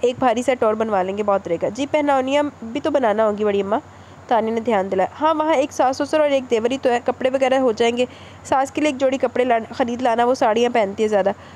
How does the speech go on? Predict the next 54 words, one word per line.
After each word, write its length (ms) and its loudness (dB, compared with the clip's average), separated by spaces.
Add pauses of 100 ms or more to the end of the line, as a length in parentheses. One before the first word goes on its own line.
(160)
कोई 100 2
अच्छी 160 -2
कीमती 340 0
साड़ी 240 2
ले 120 2
लेना, 180 2
फहरिस्त 360 0
बना 160 2
लो, 80 2
चांद 280 0
के 80 -4
साथ 100 2
जाकर 280 0
ले 120 2
आना, 140 2
ये 120 0
बाज़ार 280 2
के 100 -4
काम 200 0
तो 80 -4
तुम्ही 220 -2
को 80 0
संभालना, 360 0
जो 120 -4
याद 280 2
आता 160 0
रहे 280 -2
लिखती 280 -4
रहो," 140 0 (120)
वो 80 0
बोली। 340 0
इसी 220 -4
आन 180 2
आरफा 260 2
lounge 280 0
में 80 0
आ 120 0
गई 120 -8
लोगे। 260 -4 (480)
"आओ 160 2
आरफा, 260 0
कहाँ 240 2
थी 80 0
इतनी 180 0
देर, 280 0
नज़र 200 2
नहीं 200 2
पड़ी?" 220 0 (120)
बड़ी 160 0
अम्मा 140 2
एकदम 260 -2
संभल 240 0
कर 140 -4
बोली। 240 -4